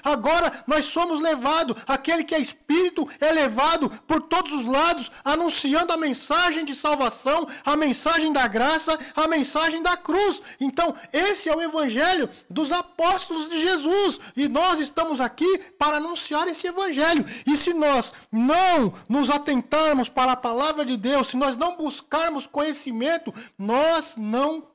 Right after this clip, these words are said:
poderemos anunciar essa mensagem. Você tá entendendo essa palavra? Você tá entendendo? A importância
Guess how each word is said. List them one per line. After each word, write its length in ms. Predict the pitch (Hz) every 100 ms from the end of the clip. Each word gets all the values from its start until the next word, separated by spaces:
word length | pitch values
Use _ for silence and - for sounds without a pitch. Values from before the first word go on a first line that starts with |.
| -
poderemos 720 | 277 240 240 233 262 262 254
anunciar 600 | 240 240 226 - 208 247
essa 200 | 247 247
mensagem. 680 | 254 233 - 285 277 185 143 _ _ _ _ _ _ _ _ _ _ _ -
Você 120 | 339
tá 160 | 392
entendendo 520 | 381 285 226 294 302 202
essa 180 | -
palavra? 580 | 202 208 277 254 143 127 _ _ _ _
Você 140 | - 247
tá 160 | 339
entendendo? 640 | 349 233 202 262 285 147 - _ _ _ _ _ _ _ _ _ - -
A 120 | 240
importância 960 | 285 294 294 - 302 370 330 - 185